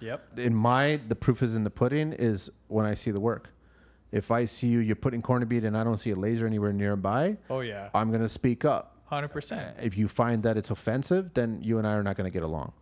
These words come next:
Speaker 1: Yeah.
Speaker 2: That's just simple as that. I just, it just, I, I think that you should take that extra little effort, which you guys are for sure.
Speaker 1: Oh, yeah.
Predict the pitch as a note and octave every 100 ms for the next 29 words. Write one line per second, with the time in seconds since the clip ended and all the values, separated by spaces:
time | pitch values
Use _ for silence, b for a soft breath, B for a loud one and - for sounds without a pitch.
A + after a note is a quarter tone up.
0 | - A2+ F#2+ - - G2+ - G2+ - -
1 | - - A#2 A2 A2 F#2+ G#2 B2 G2+ -
2 | G2+ G2+ - - F2 C#2+ G#2 - G2 G2
3 | G2+ - G2+ - G#2+ G#2+ G2 - - C3+
4 | C3 F#2+ F2+ - F#2+ F#2 E2 F2+ F2 -
5 | G#2+ - A#2+ B2+ G2 F#2+ A#2 E2+ - G2+
6 | - B2 F2 - C3+ C#3 G#2